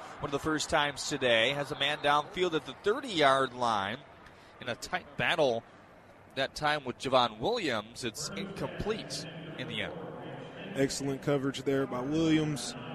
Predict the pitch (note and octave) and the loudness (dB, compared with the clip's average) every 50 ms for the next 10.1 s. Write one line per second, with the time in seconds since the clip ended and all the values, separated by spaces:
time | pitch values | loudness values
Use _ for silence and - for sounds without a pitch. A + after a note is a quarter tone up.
0 | - - - - - - - - - - A2 G#2+ G#2+ G#2 G2+ G2+ G2 - - - | -10 -10 -12 -12 -10 -10 -10 -10 -8 -6 -4 -4 -2 -2 -4 -4 -6 -8 -8 -6
1 | - C3 C3 C3 C3+ B2+ A#2+ D3+ D#3 D#3+ D#3+ D#3 D#3 D3 C#3 A#2 - - - - | -4 -2 -2 -2 -2 -2 0 0 2 2 2 2 2 0 -2 -6 -8 -10 -10 -10
2 | - - F3+ - F3 F3 C#3+ - C3 - - - - - - - - - - - | -10 -10 -10 -10 -10 -10 -10 -10 -10 -10 -10 -12 -12 -14 -14 -14 -14 -14 -16 -16
3 | - - B2 B2 B2+ B2 - C3 B2+ B2+ B2 A#2+ A#2+ A#2 A#2 - - - - - | -10 -6 -4 -2 -2 -4 -4 -4 -2 -2 -2 -2 -2 -4 -8 -12 -18 -20 -20 -20
4 | - - - - - - - - - - C3 C#3+ C#3 - C#3 D3 D3 C#3+ - - | -20 -20 -20 -20 -20 -20 -20 -20 -4 0 2 2 2 2 2 0 0 0 -4 -6
5 | C#3+ B2+ - D3 D3 D3+ D3+ D3+ C#3+ - - - - C3+ D3 C#3 - - C#3 C3+ | -8 -6 -2 0 2 2 2 2 0 -2 -6 -4 -4 -2 -2 -2 -2 -4 -2 0
6 | C#3 C#3+ D3 D3 - - - - - - - - - - - - A#2+ B2 B2+ B2+ | 2 4 4 2 0 -4 -12 -18 -20 -20 -20 -20 -20 -14 -8 -4 -2 0 0 0
7 | - - D3+ D3 C3+ C3+ C3+ C3 C#3+ B2+ A#2 - D3+ D#3 D#3 D3 B2+ A#2+ A2 G#2+ | 0 0 -2 -2 0 -2 -4 -4 -4 -6 -4 -2 -2 -2 -2 -2 -4 -4 -4 -4
8 | G2+ - - - - - - - - - - D#3+ F3 E3 D#3+ - - F3 E3 D#3 | -6 -8 -14 -18 -18 -20 -20 -20 -10 -2 0 0 2 2 0 2 2 4 4 4
9 | C3 - - D3 D#3+ E3 - C#3 A#2+ - C3 A#2+ C3 C3+ C3+ C3+ B2+ C3+ C3+ B2+ | 2 2 0 0 0 0 -2 -4 -6 -6 -6 -4 -2 -2 -2 -2 0 0 0 0
10 | A#2+ | 0